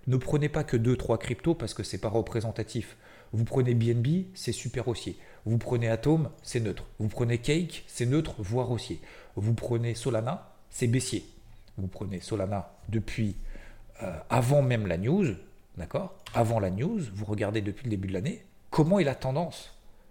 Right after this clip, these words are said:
Est-ce qu'elle est forte ? Est-ce qu'elle est faible ? Déjà, il faut classifier les deux. Ça veut pas dire que les fortes ne seront jamais faibles, ça veut pas dire que les faibles ne seront jamais fortes. Ça veut dire simplement que de manière générale, Solana, même avant qu'on ait eu cette news,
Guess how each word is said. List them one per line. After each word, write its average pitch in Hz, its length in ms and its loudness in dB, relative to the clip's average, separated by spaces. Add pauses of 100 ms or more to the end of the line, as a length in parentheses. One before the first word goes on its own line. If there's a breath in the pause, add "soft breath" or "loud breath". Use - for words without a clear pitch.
(120)
Est-ce - 160 -4
qu'elle 127 160 2
est - 20 4
forte ? - 360 0
Est-ce - 120 0
qu'elle 139 140 0
est 135 40 2
faible ? 95 440 0
Déjà, 147 440 2
il 131 80 2
faut 165 360 4 (100)
classifier - 560 -2
les 110 120 4
deux. 98 160 -4 (1160 loud breath)
Ça 139 120 2
veut 131 100 6
pas 160 140 4
dire 160 160 2
que 127 100 2
les 113 80 6
fortes - 380 0
ne 101 60 -4
seront 98 280 -2
jamais 98 240 0
faibles, - 220 -2
ça 127 100 -4
veut 110 80 0
pas 117 140 0
dire 117 160 -2
que 104 80 -2
les 98 80 -2
faibles 160 220 -4
ne 127 40 -2
seront 120 260 -2
jamais 120 220 -4
fortes. - 260 -10
Ça - 140 -4
veut 113 80 2
dire 120 220 0
simplement 131 460 0
que 90 100 -10
de 90 60 -6
manière 95 260 -4
générale, 101 480 -4 (440 soft breath)
Solana, 117 640 2
même 117 220 0 (160)
avant 113 640 4
qu'on 107 160 -2
ait - 20 0
eu 92 80 0
cette - 260 -6
news, 165 280 0